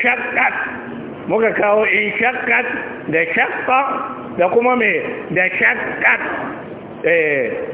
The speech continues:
da shaqqaqat ko shaqqaqa. Ko da yake ba wai dama ina son in zurfafa ba ne, tunda kun san nan ba cikin aji ba ne. Idan da cikin aji ne waɗanda suke koyon wannan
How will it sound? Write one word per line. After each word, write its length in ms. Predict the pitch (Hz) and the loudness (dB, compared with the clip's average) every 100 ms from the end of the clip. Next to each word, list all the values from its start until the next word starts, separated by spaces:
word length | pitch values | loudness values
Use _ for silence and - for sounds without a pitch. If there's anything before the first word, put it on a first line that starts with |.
| 151 | 0
da 80 | 175 - | 0 2
shaqqaqat 1080 | 247 277 - - 392 - 226 226 226 - - | 0 0 -4 0 0 2 2 2 -2 -4 2
ko 200 | 220 226 214 | 2 4 2
shaqqaqa. 760 | 220 208 214 - 233 247 208 202 160 - - - - - - - - - - - - | 0 0 -2 -4 0 0 0 0 0 -4 -6 -8 -8 -10 -10 -12 -12 -12 -12 -12 -4
Ko 160 | - 262 | 4 4
da 80 | 269 | 6
yake 240 | 247 247 | 2 2
ba 220 | 190 196 214 | 2 2 4
wai 140 | 240 | 4
dama 260 | 269 240 220 | 4 4 2
ina 240 | 240 220 202 | 2 2 2
son 140 | 214 | 2
in 200 | 190 196 | 2 2
zurfafa 540 | 180 254 247 214 180 175 | 4 4 4 2 2 2
ba 100 | 180 | 2
ne, 160 | 156 107 - - - - | 2 -2 -6 -10 -14 -4
tunda 220 | 196 226 208 | 0 2 2
kun 180 | 214 | 2
san 160 | 208 214 | 2 0
nan 140 | 220 180 | 0 0
ba 100 | 165 | -2
cikin 260 | 185 202 202 | -2 -2 0
aji 200 | 190 165 | 0 0
ba 140 | 156 | 0
ne. 120 | 143 92 - - - - - - - | -2 -4 -8 -10 -10 -10 -10 -10 -4
Idan 240 | 151 214 | 0 2
da 120 | 254 214 | 2 0
cikin 260 | 233 240 233 | 0 0 0
aji 220 | 233 226 | 0 2
ne 120 | 220 214 | 2 2
waɗanda 400 | 233 220 208 190 | 2 2 0 0
suke 240 | - 214 - | 0 -2 0
koyon 300 | 175 185 214 | 2 2 2
wannan 360 | 240 226 233 | 2 2 2